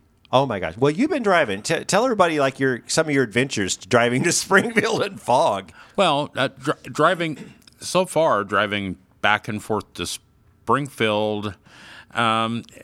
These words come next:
Speaker 2: isn't really a big deal, except, uh, there was one night when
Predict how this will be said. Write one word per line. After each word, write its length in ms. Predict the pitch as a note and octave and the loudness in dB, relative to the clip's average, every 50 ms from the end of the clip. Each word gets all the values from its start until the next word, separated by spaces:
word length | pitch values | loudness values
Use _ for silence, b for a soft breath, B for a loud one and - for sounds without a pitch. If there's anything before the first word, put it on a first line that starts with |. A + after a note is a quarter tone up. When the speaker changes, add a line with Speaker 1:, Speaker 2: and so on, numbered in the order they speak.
| - _ _ _ _ - - - _ - | -20 _ _ _ _ -14 -14 -14 _ -2
Speaker 2:
isn't 340 | - D#3+ F3+ F#3+ F#3+ E3 - | -2 0 2 0 0 0 0
really 300 | C3+ D3 C#3+ C#3+ C#3 B2 | -2 -2 0 0 0 0
a 40 | A2+ | -2
big 380 | G#2 F2 G#2+ G#2+ G2+ F2+ E2+ | 0 -2 -2 -2 -2 -6 -4
deal, 600 | - - D#3+ E3+ E3+ D3+ C3 A#2+ A#2+ A#2 A2 - - - | -2 -2 0 0 0 0 0 0 0 -2 -4 -8 -6 -4
except, 800 | B2 A#2+ G#2+ - - - - - D#3 D#3+ C#3 A#2 - - - - B B B B B B B B B B B B B _ - | -2 -2 -2 -4 -8 -6 -2 0 0 0 0 -2 -4 -8 -16 -20 B B B B B B B B B B B B B _ -2
uh, 840 | A#2 A#2 A2+ A2+ A2+ A2+ A2+ A2+ A2+ A2+ A2+ A2 A2 A2 A2 A2 A2 | 0 2 2 2 2 2 2 2 2 2 2 2 2 0 0 -2 -2
there 180 | G#2+ A#2 A#2+ B2 | -2 -2 0 0
was 220 | B2 B2+ A#2+ G2 | 0 -2 -4 -2
one 280 | A2+ D3 F#3 F#3+ E3 C#3+ | -2 0 0 0 0 0
night 540 | C3 B2+ C#3+ C#3 A#2+ G#2+ G2 F#2 - - - - _ | 2 2 2 2 0 0 -2 -6 -10 -16 -20 -18 _
when 500 | G#2+ A2+ A2+ A2 A2 A2 A2 A2 G#2+ G#2 | -2 -2 0 0 0 -2 -2 -4 -4 -6